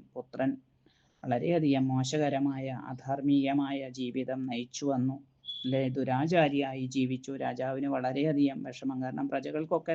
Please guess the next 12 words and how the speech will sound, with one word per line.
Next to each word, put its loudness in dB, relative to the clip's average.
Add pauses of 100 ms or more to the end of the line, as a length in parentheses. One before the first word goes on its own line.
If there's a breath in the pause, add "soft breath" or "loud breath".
രാജാവിനെ 0
ഭയങ്കര -2 (760 soft breath)
സ്നേഹ, -2 (140)
ബഹുമാന, 2 (140)
ആദരവ്. -6
പക്ഷേ -10 (120)
പുത്രന്റെ 2 (180)
ഈ 2 (720 soft breath)
ദുഷ്ടപ്രവൃത്തി -2
കാരണം 0
രാജാവ് -2 (100)
വല്ലാതെ -2